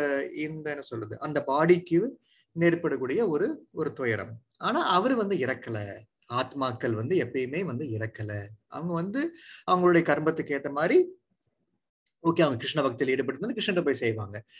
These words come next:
இல்ல வேற ஏதாவது தெய்வ தேவர்களை வழிபட்டிருந்தாங்கன்னா அங்க போய் அவங்களுக்கு சேவை செய்வாங்க. இல்லையா திரும்பவும் ம-, மனித உடலா நன்மை, நல்ல செய்யுங்க, நல்ல காரியங்கள் ஈடுபட்டிருந்தாங்கன்னா திரும்ப மனித உடல் கிடைக்கும். இல்ல அப்படின்னா வேற ஏதாவது பூச்சி, பல்லி, புறா, ஆ, ஆடு, மாடு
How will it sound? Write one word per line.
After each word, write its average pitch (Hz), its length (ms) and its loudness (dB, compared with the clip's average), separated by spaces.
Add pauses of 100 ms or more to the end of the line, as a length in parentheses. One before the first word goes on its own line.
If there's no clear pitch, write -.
(100)
இல்ல 165 180 6
வேற 143 220 6
ஏதாவது 151 300 4
தெய்வ 147 260 4
தேவர்களை 139 340 0
வழிபட்டிருந்தாங்கன்னா 143 560 -2
அங்க 185 160 0
போய் 165 340 2 (140)
அவங்களுக்கு 120 340 -2
சேவை 107 220 0
செய்வாங்க. 101 520 -8
இல்லையா 220 460 6
திரும்பவும் 208 580 2
ம-, 143 340 0
மனித 139 260 -2
உடலா 131 320 0 (300)
நன்மை, 160 300 2
நல்ல 147 300 0
செய்யுங்க, 127 320 -2
நல்ல 127 280 -2
காரியங்கள் 120 480 -2
ஈடுபட்டிருந்தாங்கன்னா 117 640 -6 (140)
திரும்ப 214 240 0
மனித 139 280 2
உடல் 107 180 0
கிடைக்கும். 107 420 -8 (120)
இல்ல 196 320 2
அப்படின்னா 175 320 0 (120)
வேற 202 160 4
ஏதாவது 147 520 2
பூச்சி, 117 360 -4
பல்லி, 107 400 -6 (260)
புறா, 107 320 -2 (440)
ஆ, 127 40 -8 (960)
ஆடு, 107 320 -2
மாடு 98 400 -6